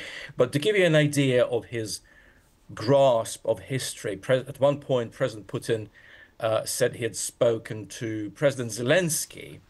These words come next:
uh, in the past, President Zelensky of Ukraine, and he said, "How can you support fascists," that's a quote,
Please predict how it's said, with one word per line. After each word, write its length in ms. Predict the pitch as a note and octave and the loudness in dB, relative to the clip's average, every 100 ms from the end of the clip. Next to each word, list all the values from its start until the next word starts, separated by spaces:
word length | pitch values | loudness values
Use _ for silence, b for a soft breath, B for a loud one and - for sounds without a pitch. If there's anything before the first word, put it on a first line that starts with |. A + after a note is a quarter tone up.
| _ - | _ -12
uh, 220 | G2 F#2+ | -8 -8
in 160 | G#2 G2 | -8 -10
the 80 | F2+ | -10
past, 360 | G#2+ F#2 F2 | -8 -8 -8
President 340 | - G#2 G#2 G#2 | -8 -4 -2 -2
Zelensky 200 | - G2+ | -4 -8
of 120 | G2 | -8
Ukraine, 440 | G2+ - A2 G2+ | -10 -2 -2 0
and 140 | G2 F2 | -4 -4
he 160 | A#2+ | -4
said, 400 | A2+ - A#2 A2 - B B B | -4 2 2 2 -2 B B B
"How 360 | - E3+ G3 | 2 4 4
can 260 | F#3 D#3 C3+ | 2 2 2
you 260 | C3 D3 | 4 4
support 540 | C#3+ - - D3 C3 A#2 | 4 -2 -4 0 0 -2
fascists," 800 | - C3 B2 - A2+ - - - | -2 -4 -4 -8 -10 -10 -10 -6
that's 300 | - - - | -2 -2 -4
a 40 | |
quote, 400 | - - G2 G2+ | -8 -2 0 0